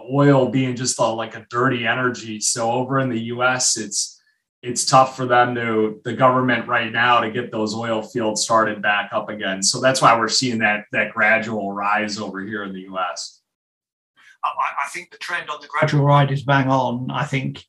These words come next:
Speaker 2: in situations where people are calling for oil at ninety, a hundred dollars a barrel, you're probably in some sort of geopolitical, um, situation that,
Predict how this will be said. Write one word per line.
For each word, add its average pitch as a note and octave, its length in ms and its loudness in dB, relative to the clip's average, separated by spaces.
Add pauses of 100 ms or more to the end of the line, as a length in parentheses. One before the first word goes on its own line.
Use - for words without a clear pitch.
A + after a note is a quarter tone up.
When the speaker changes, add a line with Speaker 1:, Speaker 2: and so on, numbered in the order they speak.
(140)
Speaker 2:
in D#3 340 6
situations C#3+ 920 2
where C#3 160 2
people C#3 300 0
are - 40 -6
calling C3+ 360 0
for C#3+ 160 -2
oil C#3 180 4
at C3+ 140 -2
ninety, C3 560 0
a B2+ 40 -2
hundred C3+ 220 -2
dollars B2+ 240 -2
a A#2 60 -6
barrel, B2+ 340 0
you're B2 160 -8
probably C3+ 560 2
in C3 160 -4
some C#3 340 0
sort C3 280 -4
of A#2+ 100 -8
geopolitical, C3 960 -4
um, B2+ 300 -4
situation C3 760 -4
that, B2 360 -4